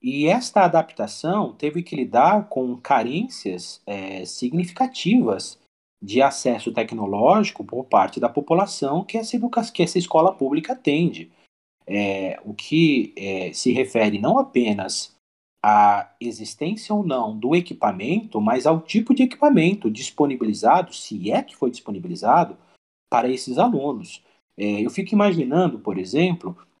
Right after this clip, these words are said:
como estudar adequadamente por intermédio de um celular, de um pai ou de uma mãe, se esse mesmo celular,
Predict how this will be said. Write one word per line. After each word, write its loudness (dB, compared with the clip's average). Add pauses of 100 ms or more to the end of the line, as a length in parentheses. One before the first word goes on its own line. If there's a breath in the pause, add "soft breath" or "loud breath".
como 6
estudar 4
adequadamente -4
por -4
intermédio -6
de -10
um -4
celular, -2 (100)
de -18
um -16 (120)
pai 4
ou -16
de -20
uma -18 (160)
mãe, -4 (520)
se 2
esse 0
mesmo 4
celular, 2